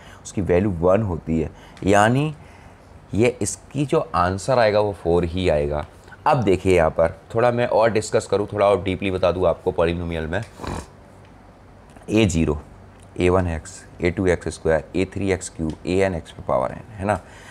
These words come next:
यहाँ पर जो भी पावर आ रही है वो एकदम क्लियर आ रही है, एग्जैक्ट आ रही है, पूरी आ रही है, यानी कोई भी आधी पावर नहीं आ रही। आधी पावर का मतलब समझते हो, वन बाई टू, थ्री बाई टू, फ़ाइव बाई टू, सेवन बाई टू,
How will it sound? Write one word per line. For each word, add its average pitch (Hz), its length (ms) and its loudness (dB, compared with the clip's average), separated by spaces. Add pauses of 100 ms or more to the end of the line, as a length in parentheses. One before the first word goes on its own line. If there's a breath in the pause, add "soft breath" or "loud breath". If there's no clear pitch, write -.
(180 loud breath)
यहाँ 127 520 2
पर 180 140 2
जो 98 280 2
भी 131 140 0
पावर 104 460 4
आ 110 120 4
रही 110 180 2
है 117 80 2
वो 120 240 0 (120)
एकदम 101 400 2
क्लियर 92 420 0
आ 101 100 4
रही 104 140 -2
है, 98 60 2
एग्जैक्ट 92 420 -2
आ 92 80 4
रही 92 160 0
है, 101 80 4 (100)
पूरी 135 400 0
आ 92 100 6
रही 82 200 0
है, 80 120 -4 (440 loud breath)
यानी 135 480 2 (300 loud breath)
कोई 135 220 4
भी 156 180 2
आधी 107 420 2
पावर 104 380 2
नहीं 87 160 -4
आ 82 60 0
रही। 80 100 -4
आधी 101 340 2
पावर 113 300 2
का 113 120 -2
मतलब 113 280 -4
समझते 110 320 -6
हो, 107 140 -4 (240 loud breath)
वन 104 300 2
बाई 110 200 4
टू, 104 340 -2
थ्री 113 220 0
बाई 107 200 2
टू, 104 320 -4
फ़ाइव 107 280 2
बाई 107 180 4
टू, 110 200 -4
सेवन 117 420 2
बाई 104 240 2
टू, 104 300 -4